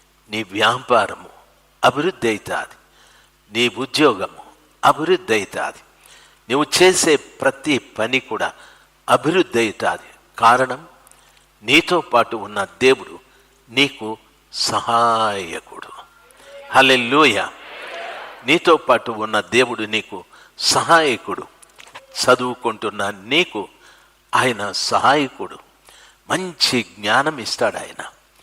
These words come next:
మంచి జ్ఞాపక శక్తి ఇస్తాడు ఆయన, విద్య మీద ఆసక్తిని పుట్టిస్తాడు. చదవాలి, చదవాలి, చదవాలి అనే ఆశను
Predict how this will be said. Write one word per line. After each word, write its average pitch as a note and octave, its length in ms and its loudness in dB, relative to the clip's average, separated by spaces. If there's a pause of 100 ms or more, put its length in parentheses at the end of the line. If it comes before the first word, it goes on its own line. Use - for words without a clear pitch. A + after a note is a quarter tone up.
(420)
మంచి F3+ 420 4
జ్ఞాపక A#2 560 0
శక్తి - 420 -2
ఇస్తాడు G2+ 380 0
ఆయన, - 300 -12 (720)
విద్య B2 340 0
మీద G#2 280 -6 (880)
ఆసక్తిని A#2 720 -2
పుట్టిస్తాడు. G2+ 800 -6 (800)
చదవాలి, C#3+ 800 0 (800)
చదవాలి, C3+ 680 0 (760)
చదవాలి C#3 600 2 (560)
అనే A#2+ 320 -2 (240)
ఆశను B2+ 540 4